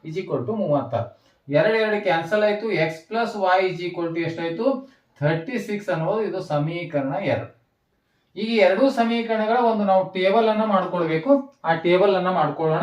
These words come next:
ಫಸ್ಟ್ ಇಂದ ಏನಿದೆ y minus x is equal to ನಾಲ್ಕು. ಇದ್ರದ್ದು ಟೇಬಲ್ ಅನ್ನ ರೆಡಿ ಮಾಡ್ಕೊಳ್ಬೇಕು. ಯಾಕಂದ್ರೆ ನಾವು ಬೇರೆ ವಿಧಾನಗಳಿಂದನೂ ಕೂಡ ಇದನ್ನ ಬಿಡಿಸಬಹುದು, but ಇದು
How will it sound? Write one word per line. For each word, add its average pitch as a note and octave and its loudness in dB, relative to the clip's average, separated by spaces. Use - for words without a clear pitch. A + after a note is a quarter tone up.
ಫಸ್ಟ್ E3 -4
ಇಂದ A#3+ 2
ಏನಿದೆ A3+ 2
y D#3 4
minus A3 2
x - -6
is D3+ -8
equal G3+ 8
to A#3 -2
ನಾಲ್ಕು. D3+ 0
ಇದ್ರದ್ದು A#3 -2
ಟೇಬಲ್ F#3 8
ಅನ್ನ D#3+ 2
ರೆಡಿ D3 -2
ಮಾಡ್ಕೊಳ್ಬೇಕು. C#3+ 0
ಯಾಕಂದ್ರೆ F#3+ 4
ನಾವು D3+ 0
ಬೇರೆ E3 2
ವಿಧಾನಗಳಿಂದನೂ G3+ 4
ಕೂಡ A#3+ -2
ಇದನ್ನ G3 4
ಬಿಡಿಸಬಹುದು, E3+ -2
but G#3 -2
ಇದು G3+ -2